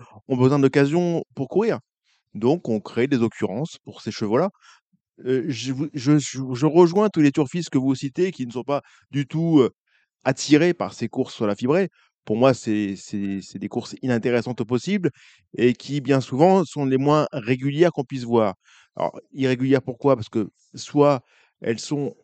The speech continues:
peu rythmées, se dé-, déroulent sur un déboulé ou presque, comme beaucoup de courses de Chantilly.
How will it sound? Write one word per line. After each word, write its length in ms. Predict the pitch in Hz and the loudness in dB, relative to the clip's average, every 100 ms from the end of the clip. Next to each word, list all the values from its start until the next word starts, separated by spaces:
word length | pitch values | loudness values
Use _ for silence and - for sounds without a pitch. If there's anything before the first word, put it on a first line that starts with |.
| _ | _
peu 140 | - 143 | 4 6
rythmées, 480 | 139 135 151 147 139 | 6 2 0 2 0
se 320 | - 117 117 | 0 0 0
dé-, 320 | 110 104 113 - | -2 -12 -14 -4
déroulent 360 | 123 127 139 | -2 0 -2
sur 280 | 117 - 120 | -4 -4 0
un 180 | 127 120 | 0 -2
déboulé 460 | 113 127 123 127 | -2 -4 0 2
ou 100 | 127 | 2
presque, 380 | 123 139 131 104 | 2 -2 -4 -6
comme 180 | 113 110 | -6 -6
beaucoup 360 | 113 135 - 131 | -2 -2 0 0
de 100 | 123 | 0
courses 320 | - 143 - | 2 -2 0
de 80 | 110 | -4
Chantilly. 500 | 107 107 123 196 | -4 -6 -6 -6